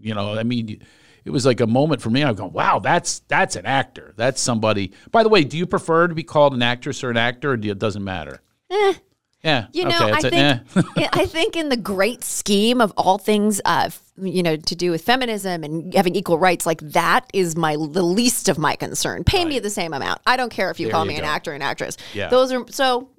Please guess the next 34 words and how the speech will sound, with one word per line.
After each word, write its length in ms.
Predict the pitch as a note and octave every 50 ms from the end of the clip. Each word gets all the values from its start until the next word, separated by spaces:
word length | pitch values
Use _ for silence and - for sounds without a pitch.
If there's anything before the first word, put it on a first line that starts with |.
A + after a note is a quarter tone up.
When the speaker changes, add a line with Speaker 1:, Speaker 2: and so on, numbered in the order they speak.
| _ _
Speaker 2:
you 120 | - C#4 C#4
know, 260 | A#3+ A3+ A#3+ A#3+ - _ _ -
I, 160 | G#3 A3+ A3+
you 240 | A3+ A3 G#3+ G#3 A#3
could 160 | - B3+ A3+
call 240 | - - A#3 A#3+ A#3+ -
anybody 600 | - A3 A#3 A#3 A3 A3 A3 A3+ A3+ A3 G#3+ - -
any 240 | - A3+ A#3+ A#3 A3
of 100 | G3 -
those 160 | F3 F3 E3+
things 240 | - F3 E3+ E3 E3+
and 80 | E3+
I'll 100 | F3 F#3 -
take 220 | - F#3 F3+ -
it. 180 | F#3 F3 - - _ _
Speaker 1:
Yeah. 320 | G#2+ G#2+ G2 F2 D#2 - - _ _ _ _ _
Just 160 | - D3+ G#3
Speaker 2:
And 120 | G#3 G3+ -
just 80 | F3+ D3
Speaker 1:
don't 60 | C3+ -
Speaker 2:
need 80 | -
Speaker 1:
call 140 | - A#2+ G#2
you 80 | F2+ E2+
an 80 | E2 E2+
extra. 380 | D2 - - - - - - - _ -
Speaker 2:
Yeah. 200 | A#3+ A#3 - - - - - C3 -
Speaker 1:
<laughs> 260 | - - D3+ - -
Okay. 400 | A#2 B2 - - - - B2+ B2+ - _ _ _ _ - - - -
They 120 | C3 B2+
get 140 | A#2 F#2 -
paid 180 | - A2+ G2+ F2+
a 20 |
lot 260 | F2+ F#2 E2+ E2 F2+
less. 360 | - - - - - - -